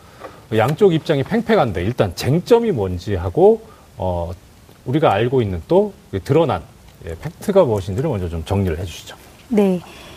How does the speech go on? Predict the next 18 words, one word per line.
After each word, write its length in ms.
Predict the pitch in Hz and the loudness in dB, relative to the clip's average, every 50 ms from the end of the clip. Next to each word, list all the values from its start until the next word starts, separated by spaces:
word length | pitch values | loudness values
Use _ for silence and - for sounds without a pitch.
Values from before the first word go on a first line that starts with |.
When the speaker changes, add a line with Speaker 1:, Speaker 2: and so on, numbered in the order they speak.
| - - - - | -20 -20 -6 0
Speaker 2:
그 420 | - 226 214 208 202 202 196 214 254 | 4 6 8 8 8 6 6 4 4
일단 500 | 277 269 - 320 311 302 285 277 247 190 | 2 2 4 4 4 4 4 4 2 0
그것이 460 | - - - 220 190 262 302 285 - | -4 -4 -2 0 2 2 0 2 2
알고 220 | 302 269 240 185 208 | 2 2 2 2 0
싶다 580 | 190 - - - - 214 196 180 175 170 165 156 | -2 -4 -8 -8 -2 -2 0 0 0 -2 -4 -6
측의 360 | - - - 254 - 247 226 | -6 -6 -6 -2 0 0 0
방송 400 | - - 190 180 180 226 262 262 | 0 0 -2 0 2 4 4 4
내용을 420 | 220 196 190 196 208 208 208 202 190 | 4 2 2 0 0 0 -2 -4 -4
토대로 440 | - 269 285 294 277 254 226 208 170 | -4 -4 -2 0 0 0 0 0 -2
그 140 | - 208 | -2 -4
주장을 640 | - - 208 - 240 233 220 202 190 175 170 160 156 | -2 -2 -2 0 2 0 0 0 -2 -4 -4 -4 -6
유추를 320 | 190 180 - - 185 202 190 | -8 -8 -6 -4 -2 0 0
해보면요. 640 | 254 220 262 247 220 185 156 165 202 247 220 170 147 - - - - - - - - - - - - - - - - | 0 0 0 0 0 2 0 2 2 2 0 0 -4 -8 -14 -20 -20 -20 -20 -20 -20 -20 -20 -20 -20 -20 -20 -12 -4
기본적으로 720 | - 208 247 269 269 285 277 226 226 247 254 247 247 240 | 0 4 6 6 6 6 4 4 2 2 2 4 2 2
이재명 920 | 339 339 233 214 190 185 269 285 285 277 269 254 254 277 277 277 277 269 | 0 2 2 2 4 6 6 6 8 8 6 6 6 6 6 6 4 4
지사가 680 | - - 226 196 - 233 214 202 - 262 277 294 320 349 - - - | 4 2 -2 0 2 2 2 2 2 4 4 4 4 2 -2 -4 -2
이천칠 460 | 220 - - 277 262 - - - 381 | -2 0 2 0 0 0 2 2 4
년에 520 | 403 392 370 294 214 185 185 202 196 170 | 4 6 4 4 4 2 0 0 -2 -4